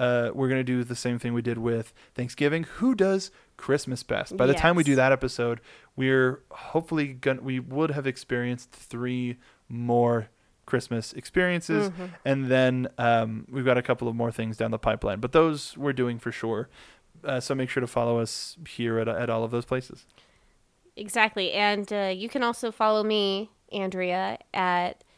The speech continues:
Speaker 2: Dole Whip Drea on Instagram and on Twitter.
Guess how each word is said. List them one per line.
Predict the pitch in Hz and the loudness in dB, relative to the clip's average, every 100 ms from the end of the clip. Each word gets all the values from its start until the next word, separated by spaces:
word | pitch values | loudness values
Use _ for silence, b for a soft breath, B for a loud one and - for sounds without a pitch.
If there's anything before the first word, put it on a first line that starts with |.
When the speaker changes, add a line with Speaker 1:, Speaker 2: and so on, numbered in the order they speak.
| _ 208 | _ -2
Speaker 2:
Dole | 202 220 277 | 4 6 8
Whip | 233 254 - | 6 4 2
Drea | 240 233 180 180 - B B B B - - - | 4 6 6 2 0 B B B B -10 -10 0
on | 220 226 | 4 4
Instagram | - 294 - - 220 196 220 226 | 6 4 2 -2 -2 0 2 2
and | 190 | 2
on | 214 233 | 2 2
Twitter. | 208 - 185 175 170 | 0 0 0 0 -2